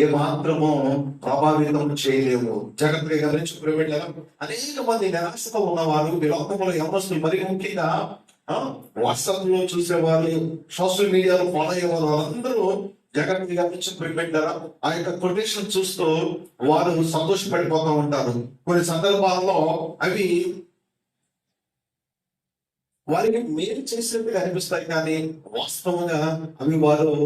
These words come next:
వాటిని బట్టి వారి యొక్క జీవితాలను మార్చుకునే విధానంలో వారు ఉండరు. ఈరోజు వాక్యం ఇచ్చిన ప్రతి ఒక్కరు గమనించవలసిన విషయం ఏంటంటే,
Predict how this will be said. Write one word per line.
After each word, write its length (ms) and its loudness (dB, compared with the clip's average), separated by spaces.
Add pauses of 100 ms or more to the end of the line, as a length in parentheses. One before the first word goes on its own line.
(560)
వాటిని 380 0
బట్టి 280 0 (440)
వారి 160 4
యొక్క 180 -2 (120)
జీవితాలను 600 2 (440)
మార్చుకునే 580 0 (100)
విధానంలో 580 2 (440)
వారు 160 2 (100)
ఉండరు. 300 0 (560)
ఈరోజు 320 2
వాక్యం 320 0
ఇచ్చిన 200 -4
ప్రతి 220 0
ఒక్కరు 240 -4 (360)
గమనించవలసిన 560 -2
విషయం 220 -2
ఏంటంటే, 260 0